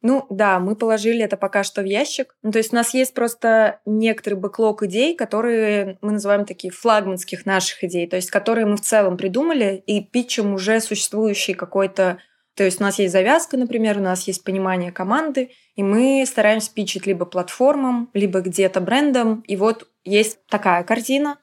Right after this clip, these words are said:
есть корзина, где мы как агентство придумываем креатив под бренды. И вот первое, как ты говорил про квалификацию клиента, ну, то есть квалифицировать лиды, что мы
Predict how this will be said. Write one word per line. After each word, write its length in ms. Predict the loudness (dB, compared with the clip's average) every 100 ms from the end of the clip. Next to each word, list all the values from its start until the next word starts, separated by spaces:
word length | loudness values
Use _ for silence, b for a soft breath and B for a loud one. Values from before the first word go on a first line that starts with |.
| _
есть 300 | 0 0 2
корзина, 440 | 0 0 2 2 2
где 160 | 0 0
мы 120 | 0
как 160 | 0 -2
агентство 480 | 0 0 0 -4 -6
придумываем 800 | -4 -2 -2 0 0 0 -4 b b b b 0
креатив 460 | 2 2 -2 -4
под 220 | 0 0
бренды. 420 | 0 -2 -2 -6 -12 _ _ -6
И 100 | -2
вот 400 | 2 0 -2 -12 -2
первое, 460 | 0 2 2 2
как 240 | 0 -8 -6
ты 120 | -4
говорил 560 | 0 2 2 0 -2 _ -2
про 360 | 2 4 4 2
квалификацию 840 | -2 -2 -2 0 2 0 -2 -2
клиента, 720 | -2 -2 0 0 0 -2 -4 -2
ну, 80 | -2
то 100 | 0
есть 240 | -4 -10 _ -4
квалифицировать 680 | -2 -2 -4 -2 -2 0 -2
лиды, 280 | 0 0
что 460 | 0 -2 2 4 4
мы 420 | 2 2 2 0